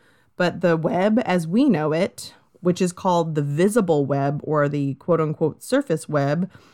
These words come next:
is a portion of the World Wide Web that we readily see and is available to the general public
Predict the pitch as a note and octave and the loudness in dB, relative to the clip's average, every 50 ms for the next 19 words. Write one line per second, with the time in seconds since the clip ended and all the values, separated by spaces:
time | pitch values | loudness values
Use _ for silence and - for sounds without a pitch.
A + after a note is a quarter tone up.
0 | _ _ _ _ - _ - F#3+ F#3 F3+ F#3+ - A3 G3+ G3+ - - A#3 A3+ A3 | _ _ _ _ -20 _ -4 -2 0 0 0 2 2 0 0 2 2 2 2 2
1 | G3+ G#3 F#3 F#3 F3+ F3 F3+ F#3+ F#3 F#3+ F#3 E3 D3+ C#3+ D3+ D#3+ D#3+ D#3+ E3 D#3+ | 2 2 2 2 2 2 2 2 2 2 2 0 0 0 0 -2 -4 -6 -6 -4
2 | - D#3+ D3+ - D#3+ E3 F3 E3+ E3 D#3 D#3 D#3+ D#3+ E3+ F3+ F3+ F3+ F#3 F#3+ F#3 | -2 -2 -2 -2 -2 -2 -2 -2 0 0 2 2 2 2 2 0 0 0 0 0
3 | F#3+ F#3 - _ - _ _ _ _ - - - - - - G3 F3+ E3 E3 E3+ | -2 -2 -4 _ -20 _ _ _ _ -12 -8 -6 -6 -2 0 2 2 2 2 2
4 | F3 F3+ - - E3+ E3+ E3 D#3 D#3+ D#3 D3 D#3+ D#3 D#3 D#3+ D#3 D#3+ D#3 D3+ - | 0 0 0 0 2 2 2 2 2 2 2 4 4 4 2 2 2 0 -2 -2
5 | - D#3+ D#3 D3+ C#3+ - D#3+ D3 D3+ E3 E3+ E3+ F3 E3+ - - E3 D3 D#3 E3 | -4 -2 -2 -2 -2 0 0 0 2 2 2 2 0 0 -2 -4 -4 -2 0 0
6 | F#3+ A3+ - - - - | -2 -2 -4 -14 -20 -20